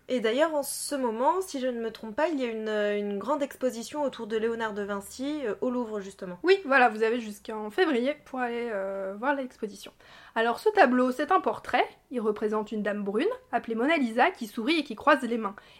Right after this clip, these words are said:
Speaker 2: Et on a l'impression, en regardant le tableau, que Mona Lisa nous sourit.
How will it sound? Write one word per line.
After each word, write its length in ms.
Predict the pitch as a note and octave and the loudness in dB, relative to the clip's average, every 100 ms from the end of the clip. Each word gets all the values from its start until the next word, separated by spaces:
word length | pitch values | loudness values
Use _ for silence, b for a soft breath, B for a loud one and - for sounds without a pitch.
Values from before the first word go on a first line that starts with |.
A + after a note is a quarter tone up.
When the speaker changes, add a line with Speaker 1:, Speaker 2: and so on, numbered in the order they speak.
| - | -2
Speaker 2:
Et 80 | G#3 | 0
on 100 | G#3+ | 2
a 80 | |
l'impression, 560 | A#3 D#4 - B3+ C4+ A#3+ | 2 2 0 -6 -4 -4
en 100 | G3 | -2
regardant 460 | G#3 C#4 C4 B3 A3+ | -2 0 2 2 0
le 140 | G#3+ | 0
tableau, 320 | G#3 G3 C#4+ | -2 -4 -4
que 140 | - G3+ | -6 -8
Mona 220 | G3+ G3 | -6 -6
Lisa 280 | G3+ A3+ C#4+ | -6 -4 -2
nous 160 | C#4 | -2
sourit. 560 | C#4+ A3 F#3+ - - | -4 -8 -10 -16 -20